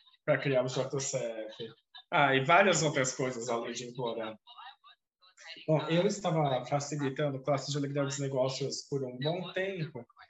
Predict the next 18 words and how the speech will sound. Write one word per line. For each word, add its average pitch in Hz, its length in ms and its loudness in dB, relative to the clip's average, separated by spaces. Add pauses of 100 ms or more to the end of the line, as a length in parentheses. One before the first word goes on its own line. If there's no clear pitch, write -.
(240)
e 156 100 0
não 185 240 2
havia 226 540 2
esse - 260 -4
pedido 139 560 -4
das 131 220 -4
pessoas 131 480 -4
serem 131 240 -6
J 117 180 -6 (120)
C 113 360 -6
Fs, 117 200 -12
e - 80 -8
você 127 240 -4
foi 139 120 -4
definitivamente 131 680 -4
uma 139 160 -2
das 135 220 -4
que, 135 200 -2